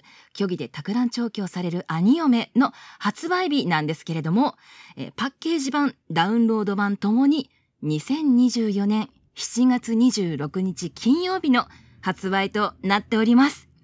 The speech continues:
もう一回言いますよ。二千二十四年七月二十六日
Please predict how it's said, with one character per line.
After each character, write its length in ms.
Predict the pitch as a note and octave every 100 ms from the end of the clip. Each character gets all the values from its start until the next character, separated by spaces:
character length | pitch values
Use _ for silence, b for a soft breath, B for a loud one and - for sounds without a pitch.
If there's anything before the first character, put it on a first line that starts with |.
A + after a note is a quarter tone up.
| - _ _ -
も 120 | D#3+
う 40 | D3+
一 100 | -
回 120 | D#3
言 80 | D3
い 20 |
ま 80 | F3
す 160 | -
よ。 260 | D3 F#3 D4 b b b b _
二 180 | D#3+ D#3
千 380 | - A3 G#3+ F#3
二 160 | G3 G3
十 200 | G3 F3+
四 180 | F3 F3+
年 200 | A#3 - _ _ _ _
七 320 | - - A3+
月 380 | A3 G#3 - G3+
二 180 | G#3+ A3
十 280 | F#3+ E3 C#3+
六 300 | C#3+ C#3 F#3+
日 460 | F#3 - F3+ -